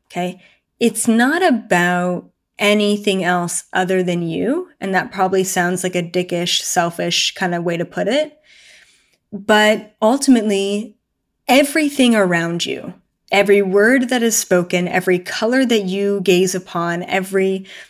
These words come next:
person that you meet, every situation, every challenge that you encounter is all secondary to the main and always initial starter of any of those kind of things. It always comes down to your focus.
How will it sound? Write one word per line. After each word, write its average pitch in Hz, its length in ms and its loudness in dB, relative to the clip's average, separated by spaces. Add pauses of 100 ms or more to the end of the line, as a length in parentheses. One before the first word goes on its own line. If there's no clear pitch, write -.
(120)
person - 480 2
that 214 120 0
you 202 160 0
meet, 180 400 -2
every 185 260 0
situation, 196 800 0
every 180 200 0
challenge 208 640 0
that 220 180 -2
you 208 80 2
encounter 180 720 -4 (280)
is 202 200 2 (100)
all 233 300 0
secondary 185 1080 -2 (260)
to 233 220 2
the 214 320 2
main 202 640 2
and 190 280 -2
always 202 440 0
initial 196 520 -2
starter 202 760 0 (240)
of 190 160 0
any 190 320 -2
of 180 140 -2
those 175 200 0
kind 170 300 -6
of 165 80 -8
things. - 640 -4 (500)
It 208 120 2
always 202 280 6
comes 220 220 -2
down 170 240 -2
to - 100 -4
your 185 120 0
focus. - 640 -6